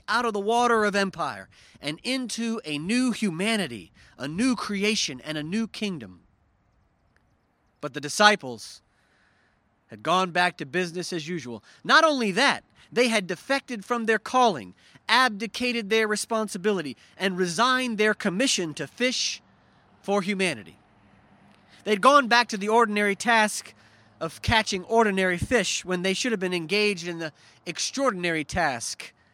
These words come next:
of catching people. There's a word for acting like nothing happened and trying to go back to normal. It's called denial. Denial. A pathology.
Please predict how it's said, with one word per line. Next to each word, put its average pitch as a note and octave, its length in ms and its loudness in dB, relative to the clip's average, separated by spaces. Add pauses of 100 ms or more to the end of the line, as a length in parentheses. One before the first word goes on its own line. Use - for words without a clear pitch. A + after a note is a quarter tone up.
(240)
of C3 160 -14
catching D#3+ 440 -4
people. G2+ 380 -14 (2000)
There's F#3+ 160 0
a F#3+ 60 -2
word A#3+ 320 4
for E3+ 180 -2
acting E3+ 280 0
like D3+ 200 -4
nothing D#3 300 -6
happened D3 440 -4 (520)
and - 80 -20
trying F3 280 4
to C3+ 60 -10
go D3+ 120 -2
back D3+ 240 0
to B2+ 80 -12
normal. C3 360 -6 (1400)
It's - 100 -14
called F3+ 220 4
denial. C#3 500 0 (1600)
Denial. D3 640 2 (1500)
A - 60 -12
pathology. D3+ 920 0